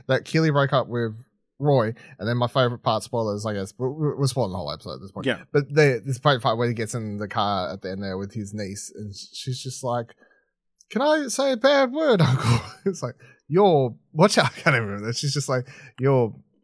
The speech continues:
Speaker 2: I think you're being
Speaker 1: "You're
Speaker 2: stupid." <laughs>
Speaker 1: "I think you're being stupid." Yeah. <laughs> I was, I was like, "Yeah, solid." And then
Speaker 2: It's
Speaker 1: Roy's
Speaker 2: true.
Speaker 1: just like, "Yeah, it's fair." <laughs> Like, it's, it's fair.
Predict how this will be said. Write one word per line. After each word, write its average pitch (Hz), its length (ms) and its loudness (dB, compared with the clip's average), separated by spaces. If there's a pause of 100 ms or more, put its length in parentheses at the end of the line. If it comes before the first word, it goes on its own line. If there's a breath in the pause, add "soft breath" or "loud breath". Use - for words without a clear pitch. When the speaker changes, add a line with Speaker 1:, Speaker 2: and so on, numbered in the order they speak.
(140)
Speaker 2:
I 101 140 -18
think 120 140 -8
you're 98 160 -6
being 139 160 2
Speaker 1:
"You're 120 80 0
Speaker 2:
stupid." - 560 -6 (160)
<laughs> - 280 -4
Speaker 1:
"I - 60 -4
think 208 320 -4
you're 160 80 2
being 147 320 2
stupid." - 580 2
Yeah. 120 240 2
<laughs> - 40 2
I 247 320 8
was, 202 200 4
I 190 160 6 (240)
was 131 220 -4 (100)
like, 110 120 -14 (440 loud breath)
"Yeah, - 200 -20
solid." 92 320 -2 (180 soft breath)
And - 80 -10
then 92 80 -6
Speaker 2:
It's 98 80 -6
Speaker 1:
Roy's 101 160 -2
Speaker 2:
true. 107 100 -2
Speaker 1:
just 98 160 -8
like, 60 180 -16 (540)
"Yeah, - 100 -18
it's - 120 -14
fair." 98 320 -12
<laughs> - 60 -20
Like, 123 240 4
it's, 269 500 6
it's 214 1040 -2
fair. 95 240 -8